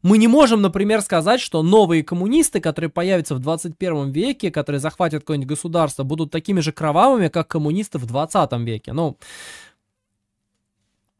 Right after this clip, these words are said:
может быть, и будут, может быть, и не будут. Я бы не хотел рисковать, наверное, конечно, но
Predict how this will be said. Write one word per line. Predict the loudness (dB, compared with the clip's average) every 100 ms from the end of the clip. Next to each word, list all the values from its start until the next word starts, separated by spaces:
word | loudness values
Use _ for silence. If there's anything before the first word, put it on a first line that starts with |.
| _ _ 0
может | 0 2
быть, | 0
и | -2
будут, | -2 -4 -4
может | 0 0
быть, | -2 -2
и |
не | 0
будут. | 0 -2 -6 -2
Я | 0
бы | 0
не | 0
хотел | -2 -2 -2
рисковать, | -2 2 4 4
наверное, | 4 4 4 0 -4
конечно, | -4 -4 -4 -6 -10
но | 0 4 6 4